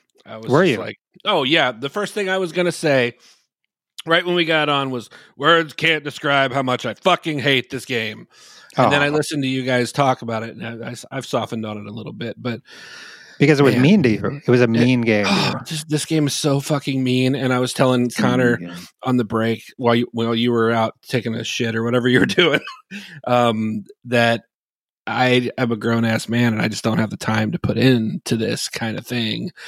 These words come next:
Speaker 1: to, to, to get as good as I need to get for it to not kick my ass continually. And that's the part that was pissing me off so much,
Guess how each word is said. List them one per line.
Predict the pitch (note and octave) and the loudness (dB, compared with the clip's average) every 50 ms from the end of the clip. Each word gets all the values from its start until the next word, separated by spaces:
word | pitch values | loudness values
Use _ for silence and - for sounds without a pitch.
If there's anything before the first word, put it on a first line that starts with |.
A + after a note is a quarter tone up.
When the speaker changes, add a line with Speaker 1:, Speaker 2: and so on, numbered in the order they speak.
| - - - - - _ | -16 -16 -16 -18 -16 _
Speaker 1:
to, | - A#2+ | -4 -4
to, | G2+ - - - | -2 -2 -6 -4
to | - - A2+ | -2 -2 0
get | G#2+ A#2+ A2+ A2+ | 2 4 4 4
as | G#2 - | 2 2
good | - A#2+ A2+ G#2 | 4 4 4 4
as | A2 G2+ | 2 0
I | A2 A2+ | 0 0
need | A2 A2+ G#2 G2 | 0 0 0 0
to | G2+ G#2 | -2 -4
get | - - A#2 A2+ A2+ - _ _ - - - - _ _ - - | 0 2 4 4 4 2 _ _ -20 -20 -20 -20 _ _ -4 2
for | A#2 A2+ | 2 2
it | G#2+ - | 2 2
to | - A2 | -2 0
not | A2 A2 A2+ F2+ - | 0 0 -2 -2 -2
kick | - B2 G#2 - - | -2 -2 -2 0 -2
my | A#2 A2 | 0 0
ass | A2 A2 A2 E3 - - _ _ _ _ - | 0 -2 -2 -4 -6 -8 _ _ _ _ -10
continually. | - - A#2 A2+ A2 - - - - - A#2 A2+ A2 A2 G#2+ G#2+ G#2+ A2 G#2+ G#2+ G#2+ A2+ A2 G#2+ - | -6 0 0 0 0 0 -2 -4 2 2 4 4 4 4 2 0 -2 -2 -4 -6 -4 -6 -6 -6 -8
And | G#2+ A2 A2 G#2+ G#2+ A2 - - | -8 -10 -10 -8 -8 -10 -10 -10
that's | A#2 A#2 A#2+ B2 B2 A#2+ - - - - | -6 0 2 2 2 2 -2 -8 -10 -10
the | A#2 A#2+ | -10 -12
part | A2 - - A#2 A2 G#2 - | -10 -2 -2 -2 -2 -2 -6
that | G2+ - | -8 -10
was | A2+ - - | -10 -10 -6
pissing | - A#2 G#2+ - G#2+ A2 | -6 -6 -6 -6 -10 -12
me | G#2+ G#2 | -12 -10
off | G2+ G2 - - | -10 -10 -10 -10
so | - - A2 A2 | -10 -12 -12 -12
much, | A#2 B2 - - - - - | -12 -12 -14 -12 -12 -12 -14